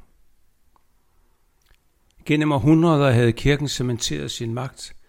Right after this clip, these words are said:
strakt sine fangarme langt ind i landenes politiske og økonomiske ledelser,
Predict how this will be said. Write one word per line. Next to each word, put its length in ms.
strakt 440
sine 260
fangarme 600
langt 380
ind 180
i 40
landenes 480
politiske 680
og 100
økonomiske 640
ledelser, 500